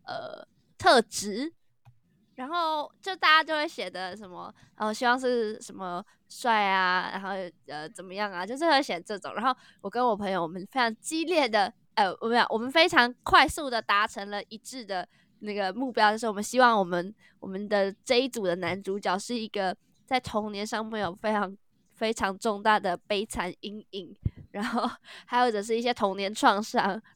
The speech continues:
然后这个童年创伤只能是由我一个人治愈他，你懂吗？就是这个他的世界就是一片黑暗，然后有一天有，有一位美女子从，从别的世界就是轻轻地踏了进来，然后她踏进来的时候，顿时她的世界出现了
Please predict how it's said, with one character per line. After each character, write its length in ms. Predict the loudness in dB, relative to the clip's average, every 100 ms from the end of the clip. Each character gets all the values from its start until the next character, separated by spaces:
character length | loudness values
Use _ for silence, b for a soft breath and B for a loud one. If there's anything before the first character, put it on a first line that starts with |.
| -6
然 120 | -2
后 100 | 0
这 80 | 0
个 80 |
童 120 | 0 0
年 140 | 0
创 160 | 0 0
伤 180 | -2
只 120 | -2 -2
能 180 | 0
是 220 | 0 -2 2
由 240 | 2 2 B B
我 320 | -2 2 2 2
一 100 | -4
个 120 | 0
人 180 | 0 -2
治 240 | -8 -10
愈 200 | -8 -8
他， 360 | -8 -4 -4 -6 -10
你 80 | -12
懂 120 | -8
吗？ 140 | -8 -8
就 80 |
是 260 | -12 -12 -12 -14 _ _ -8
这 80 | -6
个 80 |
他 200 | -4 -4
的 40 | -4
世 220 | -6 -8
界 180 | -4 -4
就 120 | -4
是 120 | -8
一 120 | -12
片 200 | -8 -6
黑 280 | -6 -6 -8 -2
暗， 200 | -2 -2 b b
然 120 | -10
后 80 | -8
有 140 | -6
一 40 | -6
天 220 | -6 -4
有， 80 | -4 -6
有 120 | -6
一 120 | -4
位 260 | 0 0 0 b
美 200 | -4 -4
女 240 | -4 -8 -10
子 280 | -10 -10 -4
从， 360 | -6 -6 -12
从 220 | -14 -10
别 140 | -4 -4
的 60 |
世 200 | -4 -8
界 160 | -8 -8
就 100 | -8
是 160 | -6 -8
轻 220 | -10 -10
轻 140 | -6
地 80 | -6
踏 280 | -2 2 2
了 80 | 0
进 280 | -10 -16 -8
来， 220 | -4 -4 B B
然 100 | -6
后 60 | -2
她 80 | 0
踏 200 | 2 2
进 160 | 0
来 140 | -2 0
的 100 | -2
时 140 | -4
候， 160 | -4 -2
顿 180 | -2
时 120 | -2 -4
她 100 | -6
的 60 |
世 240 | -6 -8 -6
界 160 | -4
出 240 | -4 -10 -8
现 180 | -4
了 140 | -2